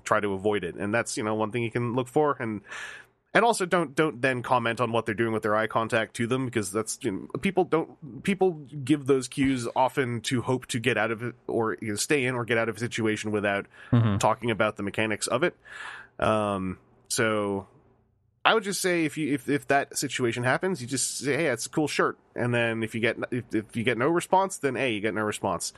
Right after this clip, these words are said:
Speaker 1: Some people, a lot of people are not defined by the shirts they wear.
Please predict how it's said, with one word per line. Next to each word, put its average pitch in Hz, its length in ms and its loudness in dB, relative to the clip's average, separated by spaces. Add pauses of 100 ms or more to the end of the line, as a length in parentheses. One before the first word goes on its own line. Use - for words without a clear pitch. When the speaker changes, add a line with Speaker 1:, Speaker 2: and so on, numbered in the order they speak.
(760)
Speaker 1:
Some 180 200 2
people, 180 320 -2
a - 20 2
lot 190 200 6
of 175 80 -4
people 117 240 -2
are 113 100 2
not 120 160 2
defined 113 280 0
by 104 80 0
the 101 80 -2
shirts 107 200 -4
they 95 140 0
wear. 78 240 -4